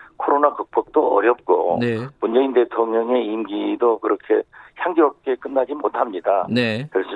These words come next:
Speaker 1: 저는 정면 돌파로
Speaker 2: 음.
Speaker 1: 해서 공수처장을 협치에 의거해서 좋은 분을 모실 수 있지 않느냐.
Speaker 2: 네.
Speaker 1: 우리가 박근혜 특검할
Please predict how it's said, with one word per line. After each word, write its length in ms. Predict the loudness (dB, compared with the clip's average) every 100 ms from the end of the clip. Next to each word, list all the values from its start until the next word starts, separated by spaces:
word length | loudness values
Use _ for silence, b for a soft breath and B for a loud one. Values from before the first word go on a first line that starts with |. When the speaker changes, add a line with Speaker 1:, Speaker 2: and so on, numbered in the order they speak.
| -2
Speaker 1:
저는 500 | 0 0 -4 -14 -18 b b _ -4
정면 320 | 0 2 2
돌파로 1120 | 2 2 0 0 0 -2 -2 2 4 2 0 _ B B -6
Speaker 2:
음. 300 | -4 -4 -4
Speaker 1:
해서 640 | -6 -2 -2 0 -2 -6 -6
공수처장을 1040 | -6 -6 -4 -2 0 0 0 0 0 -2 -6 B B _ _
협치에 420 | -6 -6 -2 2
의거해서 680 | 4 4 2 2 0 -2 -2 -2
좋은 280 | 0 0 2
분을 200 | 0 0
모실 340 | 0 -2 -4
수 140 | -8 -6
있지 220 | -2 2
않느냐. 520 | 2 0 2 4 4 2
Speaker 2:
네. 320 | 0 -2 -4 -10 _
Speaker 1:
우리가 300 | 0 4 4
박근혜 600 | 4 0 2 2 4 2 0 -4 -6 -6 -12 _
특검할 460 | -12 -2 0 0 -4